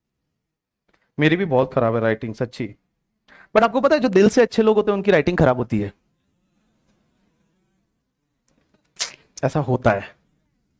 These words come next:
क्या बोल रहे हो? इसलिए मेरी खराब है। टैक्स लायबिलिटी, इसको नेट टैक्सेबल इनकम बोलते हैं। फिर इस पे टैक्स निकालेंगे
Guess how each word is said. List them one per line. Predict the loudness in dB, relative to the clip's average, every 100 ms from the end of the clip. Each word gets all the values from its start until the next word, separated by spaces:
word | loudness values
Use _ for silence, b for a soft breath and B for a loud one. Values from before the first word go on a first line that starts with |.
| _ _ _ _ _ _ _ _
क्या | 0
बोल | 0 0
रहे | -2
हो? | -4 -8 _ _ _ _ _ _ _ _ _ -8
इसलिए | 0 0
मेरी | 2 0
खराब | 0 -2 -2
है। | -6 -12 _ _ _ _ _ _ b b b _ 0
टैक्स | 0 2
लायबिलिटी, | 4 4 2 0 0 -2 -2 _ _ _ _ _ _ _ _ _ _ _
इसको | -4 2 2
नेट | 2 2 0 0
टैक्सेबल | -2 0 0 2
इनकम | 2 0 0
बोलते | 0 -2
हैं। | -2
फिर | -2 0
इस | -2
पे | 0 -2
टैक्स | 0 -2 0
निकालेंगे | 0 2 2 2 0 0